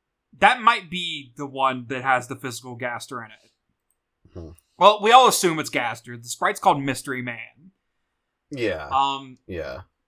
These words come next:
Speaker 1: but you, there, there are a few things, like, in the game that, like, hint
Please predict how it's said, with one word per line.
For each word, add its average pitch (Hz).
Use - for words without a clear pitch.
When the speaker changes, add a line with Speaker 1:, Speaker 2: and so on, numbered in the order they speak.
Speaker 1:
but 151
you, 160
there, 269
there 269
are 302
a 196
few 190
things, 131
like, 135
in 147
the 135
game 127
that, 135
like, 123
hint 147